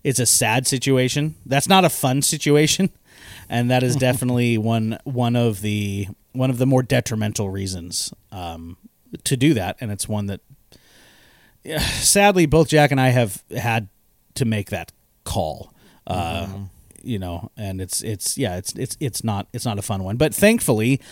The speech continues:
Speaker 1: not every instance is like that, right? There are times where the church is super healthy, right? You enjoy going to the church. You have great relationships there. You trust the leadership. Things are,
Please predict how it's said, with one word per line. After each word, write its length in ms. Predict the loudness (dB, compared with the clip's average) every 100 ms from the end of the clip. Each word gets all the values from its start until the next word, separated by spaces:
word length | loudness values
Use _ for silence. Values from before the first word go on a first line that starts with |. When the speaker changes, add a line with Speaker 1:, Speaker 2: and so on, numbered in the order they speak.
| -20 -6
Speaker 1:
not 240 | 2 4 6
every 600 | 6 6 4 2 2 2
instance 480 | 2 2 2 0 -2
is 140 | -2 0
like 200 | -2 -2
that, 380 | -6 -6 -6 -12 _ -20 -20 -14 -2
right? 240 | 0 2
There 160 | 2 4
are 120 | 4
times 420 | 4 2 2 2 2
where 380 | 2 2 0 -4 _ -8
the 120 | -6
church 320 | 2 2 4
is 100 | 2
super 300 | 4 2 2
healthy, 440 | 0 -2 -2 -4 -6 _ -20 _
right? 180 | 0 0
You 220 | 2 4
enjoy 420 | 4 2 2 2 4
going 260 | 2 0
to 60 | 0
the 60 | -2
church. 340 | 0 0 0
You 80 | 0
have 200 | 0 -2
great 240 | 0 0 2
relationships 680 | 2 2 0 -2 -2 -4
there. 260 | -2 0 2
You 180 | 0 -2
trust 360 | -2 0 0
the 60 | -2
leadership. 540 | -2 0 -2 -2 -4 -4
Things 340 | -2 -2 0
are, 280 | 0 0